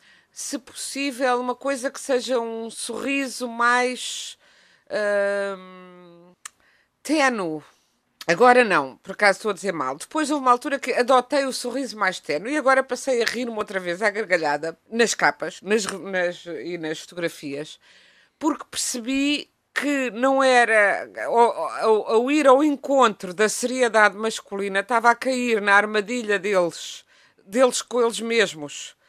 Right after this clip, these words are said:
ah, do machismo, ah, institucional e sério, de um, um homem sério, um escritor sério,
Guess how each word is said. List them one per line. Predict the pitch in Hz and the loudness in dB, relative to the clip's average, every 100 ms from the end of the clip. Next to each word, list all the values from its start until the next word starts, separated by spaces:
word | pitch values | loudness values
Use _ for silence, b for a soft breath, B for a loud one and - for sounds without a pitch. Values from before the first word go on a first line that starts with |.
| b b b b b - | b b b b b 0
ah, | 196 190 190 | 4 6 4
do | 180 247 233 226 226 220 208 | 2 0 0 0 -2 -4 0
machismo, | 220 240 - 285 262 202 214 180 175 160 | 4 4 4 2 2 2 -4 -6 -8 -8
ah, | 175 175 165 160 151 147 143 135 135 - b b b b - | -2 0 0 0 -4 -4 -4 -6 -8 -12 b b b b -2
institucional | 240 - - - 247 226 226 202 196 | -2 0 -2 -2 -2 4 6 6 4
e | 226 | -4
sério, | - 214 185 202 269 b b b b b | 2 4 4 2 -4 b b b b b
de | 147 202 170 | -4 0 0
um, | 170 175 196 180 165 147 _ _ _ _ - | -4 -8 -6 -6 -8 -12 _ _ _ _ -8
um | 185 | 0
homem | 220 220 190 | 2 2 0
sério, | - - 202 214 196 151 147 127 - _ _ | -2 0 4 8 6 4 -4 -10 -16 _ _
um | 170 | -12
escritor | 151 - 214 - 190 165 | -10 -4 -4 -2 -2 -2
sério, | - 185 180 175 160 | 0 4 4 4 -2